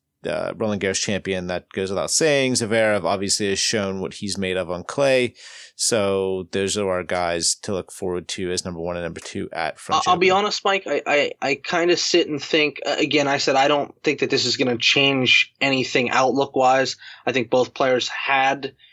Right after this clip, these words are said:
Speaker 2: the run through the clay court season that they needed
Speaker 1: Mm-hmm.
Speaker 2: for confidence-wise for Roland Garros. But, um, in my honest opinion,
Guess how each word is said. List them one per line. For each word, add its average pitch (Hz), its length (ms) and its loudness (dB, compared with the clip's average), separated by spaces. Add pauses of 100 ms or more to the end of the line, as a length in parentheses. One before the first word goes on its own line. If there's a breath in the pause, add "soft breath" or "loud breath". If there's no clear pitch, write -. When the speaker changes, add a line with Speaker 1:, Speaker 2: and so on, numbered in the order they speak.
(160 soft breath)
Speaker 2:
the 131 140 0
run 135 340 2
through 139 160 -2
the 135 80 0
clay 135 240 0
court - 240 -2
season 135 380 0
that 127 120 0
they 120 140 2
needed 135 460 2 (200)
Speaker 1:
Mm-hmm. 98 280 -12 (120)
Speaker 2:
for 135 160 0
confidence-wise 147 840 0
for 143 240 -2
Roland 143 320 2
Garros. 151 400 2
But, 127 300 0
um, 120 460 0 (560 soft breath)
in 135 100 2
my 135 100 4
honest 156 300 4
opinion, 156 460 2